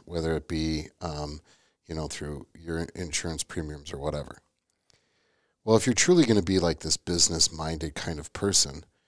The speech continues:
there are plenty of times when you do something for the effective efficiency, which is a capitalism,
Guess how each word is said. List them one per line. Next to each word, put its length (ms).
there 140
are 40
plenty 440
of 100
times 420
when 160
you 140
do 260
something 540
for 200
the 220
effective 580
efficiency, 680
which 180
is 140
a 80
capitalism, 840